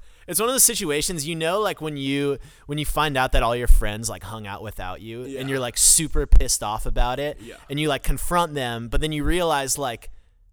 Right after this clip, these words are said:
Speaker 1: "Okay, I'm just confronting how this person feels about me," which
Speaker 2: Yeah.
Speaker 1: isn't, like, I can't change how this person feels.
Speaker 2: Yeah.
Speaker 1: And essentially, they're, they're in the same boat with Chad. Like, Chad just does not care about them at all.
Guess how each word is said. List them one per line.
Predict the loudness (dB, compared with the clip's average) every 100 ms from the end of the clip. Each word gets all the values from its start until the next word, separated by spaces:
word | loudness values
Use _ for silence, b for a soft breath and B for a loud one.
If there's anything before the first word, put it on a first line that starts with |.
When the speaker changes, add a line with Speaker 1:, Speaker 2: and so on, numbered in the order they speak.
| _
Speaker 1:
"Okay, | -6 0 0
I'm | 0
just | -4 -6
confronting | -6 0 2 2 -4 -6
how | -6
this | -6 0
person | 10 10 10 -6
feels | -4 -4 -2 -4 -4
about | 0 0 0
me," | -4
which | -4 -4
Speaker 2:
Yeah. | -2
Speaker 1:
isn't, | 0 0 -2
like, | -6 -6
I | -6
can't | -6 -4
change | -4 -4
how | -4
this | -4
person | 8 8 8 -8
feels. | -4 -4 -4 -8 -12
Speaker 2:
Yeah. | -16 -16 -4
Speaker 1:
And | 4
essentially, | 6 6 2 0 0
they're, | 0 2 2 2 0 -2
they're | -2
in | 0
the |
same | 0 2 0 -4
boat | -2 -2
with | -2 -8
Chad. | -6 -2 0 -2 -6
Like, | -12 -10
Chad | -8 -4 -2 -4 -6 B B B
just | -8 -6
does | -4 -2
not | -2 -2
care | -4 -6
about | -4 -4 -4
them | -6
at | -6 -8
all. | -8 -6 -4 -6